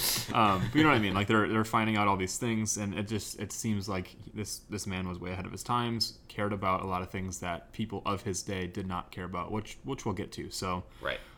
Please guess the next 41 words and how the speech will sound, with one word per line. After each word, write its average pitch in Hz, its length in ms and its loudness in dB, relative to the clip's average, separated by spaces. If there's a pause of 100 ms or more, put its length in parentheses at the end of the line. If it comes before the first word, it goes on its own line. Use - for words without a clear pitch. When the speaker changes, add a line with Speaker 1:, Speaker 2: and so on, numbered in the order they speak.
Speaker 1:
we'll, 165 220 8
we'll 156 140 6
begin 165 380 6
with 135 260 0
the 127 80 0
place 127 260 2
that 120 100 0
you 123 60 2
should 120 160 0
always 127 240 4
begin 98 420 -2
when 107 200 0
someone 110 280 0
is 110 120 0
born. 98 420 0 (380)
Uh, 92 240 2
Roger 113 280 4
Williams 117 320 2
was 98 80 -2
born 110 240 2
in 95 240 0
London, 117 480 2
England, 117 640 0
uh, 90 200 0
around 113 640 0
sixteen - 420 -2
oh 117 80 2
three, 113 480 4 (380)
um, 107 220 2
but 113 180 -2
the 120 100 6
exact 110 460 0
na-, 104 160 -2 (220)
the 120 100 2
exact 101 400 -2
date 117 280 4
we 104 120 0
don't 98 240 0
know 95 240 -2
because, 92 640 -4
uh, 87 260 -6